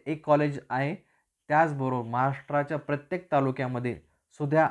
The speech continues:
आय टी आयचं एक गव्हर्नमेंट कॉलेज असतं आणि आहे, ठीक आहे. तर या ठिकाणी आपल्याला प्रवेश कसा मिळवायचा आहे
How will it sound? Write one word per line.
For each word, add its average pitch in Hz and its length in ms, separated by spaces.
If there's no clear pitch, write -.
आय 127 180
टी 127 160
आयचं 143 320
एक 156 240
गव्हर्नमेंट 135 640
कॉलेज 123 440
असतं 160 400
आणि 127 200
आहे, 123 220
ठीक 139 160
आहे. 214 80
तर 120 80
या 139 120
ठिकाणी 156 280
आपल्याला 156 260
प्रवेश 160 300
कसा 165 240
मिळवायचा 147 440
आहे 147 160